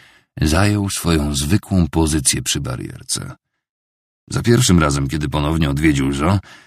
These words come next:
zamierzał wskoczyć do basenu i dać się znowu połknąć hipopotamowi. Jednakże, gdy tak stał i patrzył na ospałe zwierzę, ogarnęły go wątpliwości. A co, jeśli hipopotam nie zechce go połknąć?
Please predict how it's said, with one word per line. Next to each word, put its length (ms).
zamierzał 380
wskoczyć 420
do 120
basenu 400
i 100
dać 240
się 160
znowu 360
połknąć 500
hipopotamowi. 880
Jednakże, 540
gdy 180
tak 220
stał 340
i 100
patrzył 540
na 140
ospałe 480
zwierzę, 640
ogarnęły 580
go 140
wątpliwości. 960
A 100
co, 160
jeśli 340
hipopotam 640
nie 140
zechce 380
go 220
połknąć? 720